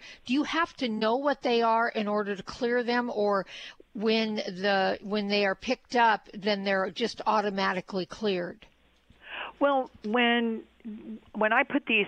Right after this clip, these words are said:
Speaker 2: frequencies on the program and we send out our newsletter every week to let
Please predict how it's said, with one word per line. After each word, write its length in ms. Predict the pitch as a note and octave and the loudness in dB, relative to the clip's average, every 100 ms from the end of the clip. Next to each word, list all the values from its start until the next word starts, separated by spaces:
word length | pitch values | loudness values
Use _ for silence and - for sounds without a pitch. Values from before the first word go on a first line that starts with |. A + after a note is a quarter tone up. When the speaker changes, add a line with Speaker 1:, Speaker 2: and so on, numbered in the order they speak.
| - | -2
Speaker 2:
frequencies 640 | - G#3+ - G3+ - F#3 F3 | -2 -2 -2 -6 -2 0 2
on 160 | F3+ F#3 | 0 0
the 80 | E3+ | -4
program 600 | - F3+ F3+ E3+ E3+ D#3+ | 0 0 2 2 0 0
and 240 | E3 D#3+ - | -4 -6 -6
we 180 | E3+ F3+ - | -2 -2 0
send 160 | F3+ F3+ | 2 2
out 160 | E3+ | 4
our 100 | D#3+ | 2
newsletter 680 | D#3+ E3+ E3+ D#3+ D3+ D3+ D3+ | 0 -2 -2 0 2 4 2
every 200 | D3 E3+ | 2 -2
week 280 | D3+ D#3 - - | -2 -4 -4 -4
to 80 | |
let 160 | D3+ | -2